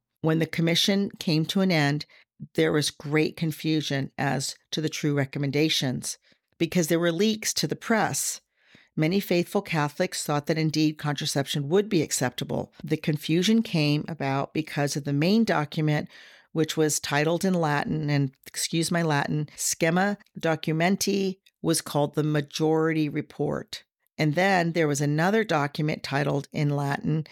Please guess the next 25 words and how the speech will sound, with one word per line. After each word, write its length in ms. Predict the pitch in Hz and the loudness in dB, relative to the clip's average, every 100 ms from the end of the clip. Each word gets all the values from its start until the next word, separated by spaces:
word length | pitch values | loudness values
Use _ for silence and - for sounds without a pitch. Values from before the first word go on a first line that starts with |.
| - - | -20 -8
Status 680 | - - 151 156 - 185 - | -6 0 0 0 -2 -2 -2
Questionis 1040 | - 165 - - 156 156 160 165 - - - | -2 -2 -2 -2 0 0 0 -2 -2 -4 -4
Doctrina 880 | 151 147 - - 202 202 196 196 - - | -4 -4 -8 0 2 4 2 0 -4 -8
Ecclesiae 920 | 156 156 151 180 208 - 202 196 190 - | -2 -2 0 0 0 0 2 2 0 -4
Statis, 840 | - - - 156 143 - - - - _ _ | -10 -8 -2 -2 0 -2 -4 -6 -8 _ _
which 380 | 175 165 - - - | -2 0 0 -2 -2
was 320 | 170 151 - | -2 0 0
known 320 | 156 147 147 | 0 2 0
as 200 | - 143 | 0 0
the 100 | 143 | 2
Minority 640 | 143 139 143 151 156 156 147 | 0 2 2 2 2 0 0
Report, 640 | 143 127 - 143 - - - | -2 -4 -2 -2 -2 -6 0
written 440 | 160 156 165 165 _ _ | 0 2 -2 -4 _ _
by 120 | - 156 | -2 0
those 420 | 151 147 147 - | 2 0 0 -2
who 160 | 156 | -2
opposed 460 | 147 - 147 151 151 | -2 -2 0 2 0
the 80 | 165 | 0
recommendation 840 | 156 143 139 139 123 131 127 139 | -2 -2 -2 0 0 0 0 0
that 160 | 135 - | -2 -4
contraception 880 | - 139 143 135 135 139 - 147 139 - | -2 -4 -2 -2 0 -2 0 0 -2 -2
could 180 | 165 | 0
indeed 300 | 151 143 143 | 0 0 0
be 100 | 131 | 0
moral. 540 | 139 151 165 151 - | 0 2 2 2 -2